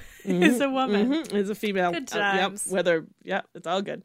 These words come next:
Speaker 2: But, and, you know, e-, even though Turnus is the big instigator, it's because he's been egged on by Amata and by the Fury.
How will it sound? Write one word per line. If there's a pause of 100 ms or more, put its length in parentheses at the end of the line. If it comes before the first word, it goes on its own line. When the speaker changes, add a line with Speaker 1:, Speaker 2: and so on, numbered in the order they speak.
Speaker 2:
But,
and,
you
know,
e-,
even
though
Turnus
is
the
big
instigator,
it's
because
he's
been (560)
egged
on
by
Amata
and
by
the
Fury.